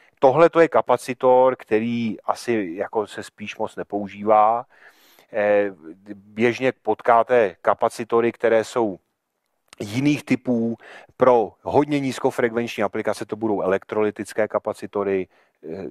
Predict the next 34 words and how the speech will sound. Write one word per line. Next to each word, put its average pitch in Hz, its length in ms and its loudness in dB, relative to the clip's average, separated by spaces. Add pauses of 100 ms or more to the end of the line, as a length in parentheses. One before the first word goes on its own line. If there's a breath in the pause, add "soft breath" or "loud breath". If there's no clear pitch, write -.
(140)
musel 113 400 0
bych 113 160 -2
vám 110 180 2
složitě 107 400 -4
vysvětlovat, 104 580 -2
jak 98 140 -8
tam 104 140 -4
funguje 98 380 -4
ten 98 160 -10
elektrolyt, 90 540 -6
a 92 60 -4
nebudeme 98 440 -4
se 104 100 -12
do 95 80 -6
toho 98 140 -8
pouštět, 90 320 -8
určitě 95 300 -8
vám 95 160 -2
to 98 80 -12
vysvětlí 95 420 -10
v 90 40 -18
jiných 95 260 -10
předmětech. 85 720 -6 (800 loud breath)
Nebo 160 500 2
pro 117 360 -2
vysokofrekvenční 120 1000 -6
aplikace, 113 540 -6
kde 104 140 -2
je 104 60 -2
potřeba 107 520 -4
rychle 120 440 -6
měnit 104 420 -8
to 110 120 -6
pole, 85 500 -4